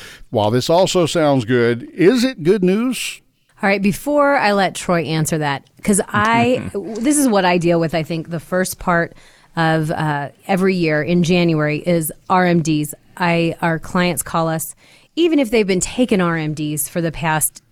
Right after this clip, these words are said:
Speaker 2: six, seven years, um, and then it's on to taxes. That's where I go in February. But what is an R M D? It seems basic to some people, but for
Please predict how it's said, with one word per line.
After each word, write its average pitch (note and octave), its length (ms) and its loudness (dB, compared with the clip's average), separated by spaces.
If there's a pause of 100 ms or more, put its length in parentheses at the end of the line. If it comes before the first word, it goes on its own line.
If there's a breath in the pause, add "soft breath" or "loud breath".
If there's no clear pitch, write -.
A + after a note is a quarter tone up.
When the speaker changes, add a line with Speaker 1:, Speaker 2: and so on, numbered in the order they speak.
(100)
Speaker 2:
six, - 540 -2
seven E3+ 320 0
years, E3 400 -4 (380 soft breath)
um, F3 320 2
and A#3+ 120 2
then C4 120 4
it's B3+ 120 -2
on A3 120 2
to D#3 80 -6
taxes. E3 500 -2
That's - 260 -6
where E3+ 140 0
I D#3+ 80 0
go D3+ 200 -2
in C#3+ 100 -2
February. D3+ 500 -2
But A#3 320 0 (560 soft breath)
what G3 300 0
is G#3+ 100 2
an G3+ 100 2
R F3 180 0
M E3 140 2
D? D3 280 -4
It E3+ 120 -6
seems G3 440 2
basic G#3 400 0
to G#3+ 100 -2
some G3 240 2
people, F3+ 240 -2
but E3 320 -6
for F3+ 420 0